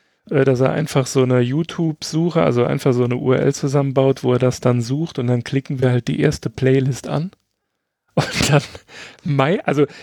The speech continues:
jeder hat am Ta-, äh, jeder hat pro Woche einen Joker. Das heißt, den kann man ziehen, <laughs> damit man das nicht ertragen muss.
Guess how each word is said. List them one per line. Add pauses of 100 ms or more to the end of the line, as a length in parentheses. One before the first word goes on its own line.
jeder
hat
am
Ta-,
äh,
jeder
hat
pro
Woche
einen
Joker. (500)
Das
heißt,
den
kann
man
ziehen,
<laughs>
damit
man
das
nicht
ertragen
muss.